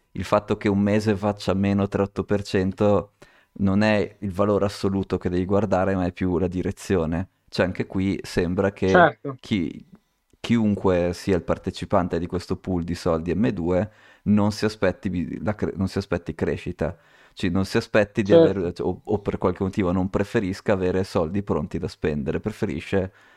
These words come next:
Speaker 1: averli
Speaker 2: Certo.
Speaker 1: messi in altri strumenti. Anche questo direi molto
Speaker 2: Certo.
Speaker 1: interessante da guardare per, eh, per il timing del,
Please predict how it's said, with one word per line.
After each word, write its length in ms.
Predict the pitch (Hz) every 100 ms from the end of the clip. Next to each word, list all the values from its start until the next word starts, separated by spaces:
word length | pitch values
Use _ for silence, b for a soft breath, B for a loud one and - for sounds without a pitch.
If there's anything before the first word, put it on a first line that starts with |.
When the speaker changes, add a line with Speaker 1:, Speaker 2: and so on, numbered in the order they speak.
| b
Speaker 1:
averli 320 | - 90 92
Speaker 2:
Certo. 100 | 101
Speaker 1:
messi 280 | 95 90 -
in 60 | 82
altri 240 | 73 -
strumenti. 720 | 85 - - 62 - - 92 - b b b b
Anche 240 | - 92 123
questo 320 | 87 90 101
direi 460 | 92 85 85 85
molto 240 | 80 - -
Speaker 2:
Certo. 60 | 87
Speaker 1:
interessante 600 | 131 80 92 - 82 -
da 80 | 82
guardare 520 | 85 85 85 78 80
per, 220 | - 78
eh, 340 | 82 76 69 104
per 100 | -
il 140 | - _
timing 520 | 85 82 90 87 76
del, 540 | 82 80 78 73 71